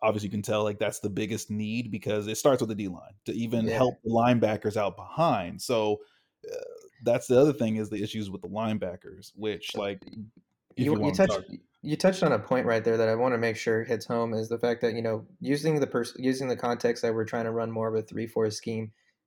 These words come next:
Speaker 2: it's absolutely crucial that those three D linemen that are lined up across, you know, offensive linemen are so good at what they do that they require to get double teamed or, you know, to pull, to pull in more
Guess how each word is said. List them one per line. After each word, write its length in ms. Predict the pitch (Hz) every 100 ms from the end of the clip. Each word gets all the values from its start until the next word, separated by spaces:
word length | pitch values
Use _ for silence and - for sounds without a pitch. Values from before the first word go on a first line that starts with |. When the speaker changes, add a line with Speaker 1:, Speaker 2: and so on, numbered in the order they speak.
| -
Speaker 2:
it's 200 | 110 - -
absolutely 520 | 127 127 135 120 120
crucial 460 | - 131 127 127 120
that 280 | 117 117 - _ -
those 260 | 135 135 131
three 280 | 127 127
D 180 | 123 123
linemen 400 | 120 123 123 123
that 160 | 120 117
are 100 | 117
lined 240 | 117 123
up 100 | 120
across, 580 | 107 - 117 120 - - _
you 60 | -
know, 60 | -
offensive 380 | - 120 113 110
linemen 340 | 113 120 127 - _ _ _ _ _ -
are 180 | - 113
so 300 | - 123 127
good 340 | 123 123 120 120
at 120 | -
what 160 | 120
they 120 | 120 110
do 260 | 113 120
that 200 | 113 107
they 260 | 117 117 120 -
require 420 | 117 117 107 117 113
to 80 |
get 140 | 110 107
double 240 | 113 110
teamed 340 | 104 113 113 113
or, 80 | 113
you 120 | 113
know, 220 | 110 107 - -
to 300 | 117 107 104 - _
pull, 220 | - 123 120
to 80 | 107
pull 260 | - 120
in 140 | 117 113
more 540 | 113 113 113 110